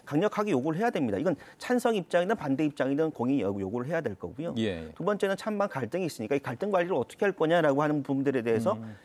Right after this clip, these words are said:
Speaker 1: 정책적인 관심을 가져야 돼요.
Speaker 2: 예.
Speaker 1: 근데 지금 제주도정의 역할은 이 두 가지 역할에 대해서 다 손을 놓고 있다라는 생각이 듭니다. 그러니까 도민의 자기결정권이라고 하는 이 어떤 정치적 수사 뒤에 숨어서
Speaker 2: 예.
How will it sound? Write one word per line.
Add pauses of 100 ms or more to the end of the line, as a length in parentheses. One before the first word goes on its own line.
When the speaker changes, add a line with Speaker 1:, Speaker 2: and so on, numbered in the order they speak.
Speaker 1:
정책적인
관심을
가져야
돼요. (160)
Speaker 2:
예. (240)
Speaker 1:
근데
지금
제주도정의
역할은
이
두
가지
역할에
대해서
다
손을
놓고
있다라는
생각이
듭니다. (480)
그러니까 (180)
도민의
자기결정권이라고
하는
이
어떤
정치적
수사
뒤에
숨어서
Speaker 2:
예.